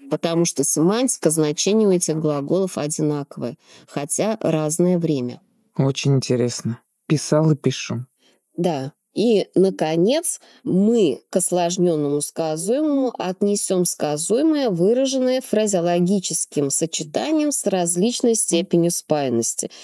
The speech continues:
Speaker 1: Это могут быть идиомы, выражения, сращения и так далее.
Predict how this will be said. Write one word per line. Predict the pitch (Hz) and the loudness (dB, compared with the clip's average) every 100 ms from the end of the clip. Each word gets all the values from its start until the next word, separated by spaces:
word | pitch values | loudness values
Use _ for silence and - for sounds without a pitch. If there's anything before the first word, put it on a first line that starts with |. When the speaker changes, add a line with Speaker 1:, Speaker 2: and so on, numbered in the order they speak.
| - | -8
Speaker 1:
Это | - - 151 | -6 -2 0
могут | 143 139 139 | 0 -2 -4
быть | 160 131 | -4 -4
идиомы, | 135 135 147 233 302 277 | -6 -4 -2 0 0 0
выражения, | 185 151 147 151 202 254 247 185 | 0 0 -2 -2 0 0 2 0
сращения | - 151 151 - 208 220 196 | -2 -4 -4 -2 0 0 0
и | 180 | 0
так | - 170 165 | -2 -2 -2
далее. | 160 135 117 | 0 0 -2